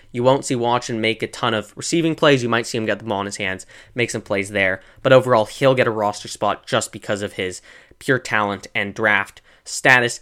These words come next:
Then you probably have about three roster spots left at receiver, and I think another spot's gonna go to Romeo Doubs, right? He is the Packers' first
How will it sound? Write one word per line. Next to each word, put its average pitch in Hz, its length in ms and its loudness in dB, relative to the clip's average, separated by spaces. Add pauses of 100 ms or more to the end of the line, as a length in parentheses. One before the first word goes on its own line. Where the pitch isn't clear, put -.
(340)
Then 123 420 4
you 143 120 -4
probably 165 500 4
have 147 180 2
about 123 340 0
three 131 340 0
roster 120 420 -4
spots 113 400 -6
left 117 440 -4
at - 280 -2
receiver, 120 560 -4
and 117 180 -2
I 120 120 4
think 123 440 -4
another 139 240 2
spot's 139 320 0
gonna 123 160 0
go 117 100 2
to 113 80 0
Romeo 101 300 -2
Doubs, - 500 -16
right? 120 240 -2
He 131 160 -4
is 123 140 -2
the 113 80 -6
Packers' 113 460 -4
first - 500 -2